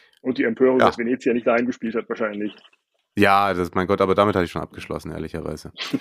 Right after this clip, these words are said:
Speaker 2: <laughs> Damit hatte ich schon abgeschlossen. Roma Milan eins zwei. Giroud per Strafstoß getroffen, Leao mit einem fantastischen Tor.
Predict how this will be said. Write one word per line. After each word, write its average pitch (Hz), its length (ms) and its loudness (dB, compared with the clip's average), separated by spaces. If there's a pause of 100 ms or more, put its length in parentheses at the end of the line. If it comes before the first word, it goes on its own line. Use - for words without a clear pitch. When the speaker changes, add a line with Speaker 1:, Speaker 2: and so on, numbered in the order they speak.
(100)
Speaker 2:
<laughs> - 400 -20
Damit 85 260 2
hatte 80 80 2
ich 73 80 -4
schon 80 140 -6
abgeschlossen. - 680 -8 (2250)
Roma 160 200 8
Milan 156 340 4
eins 143 280 0
zwei. 151 380 2 (380)
Giroud 156 720 4 (100)
per 131 140 6
Strafstoß 156 680 2
getroffen, 143 600 0
Leao 98 460 6
mit 117 260 0
einem 95 240 2
fantastischen - 920 -4
Tor. 143 460 2